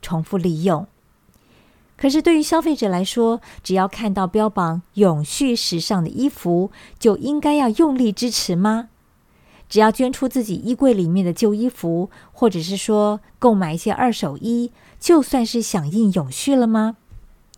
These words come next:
这都是值得我们思考的。其实相对于永续时尚的快时尚，最受到人诟病的就是因为它便宜，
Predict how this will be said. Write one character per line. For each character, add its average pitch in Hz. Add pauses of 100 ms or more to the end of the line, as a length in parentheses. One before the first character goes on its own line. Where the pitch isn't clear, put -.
(260)
这 -
都 254
是 262
值 185
得 180
我 170
们 156
思 -
考 170
的。 - (1040)
其 277
实 285
相 320
对 302
于 240 (100)
永 180
续 254
时 185
尚 208
的 170
快 311
时 -
尚， 180 (360)
最 269
受 226
到 208
人 175
诟 208
病 190
的 - (320)
就 226
是 214
因 202
为 196
它 196
便 180
宜， 185